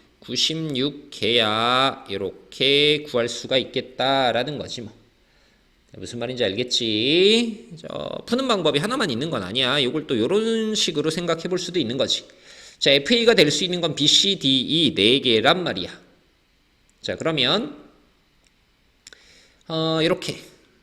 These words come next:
여기다가 이렇게 써보는 게 조금 더 나을까? 다른 풀이야. A, B, C, D, E 이렇게 되는데 A는 A로 못 가. 그러니까 얘는 B, C,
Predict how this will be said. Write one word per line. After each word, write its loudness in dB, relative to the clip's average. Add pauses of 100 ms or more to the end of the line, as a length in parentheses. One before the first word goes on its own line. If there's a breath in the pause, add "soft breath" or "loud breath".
(220)
여기다가 0
이렇게 0
써보는 -2
게 0
조금 -6
더 -2
나을까? -2
다른 -2
풀이야. 2
A, 0
B, -2 (180 loud breath)
C, 0
D, 0
E -2
이렇게 -2
되는데 0 (240 loud breath)
A는 2 (880)
A로 4
못 -6
가. 0
그러니까 0
얘는 -2
B, -4
C, 0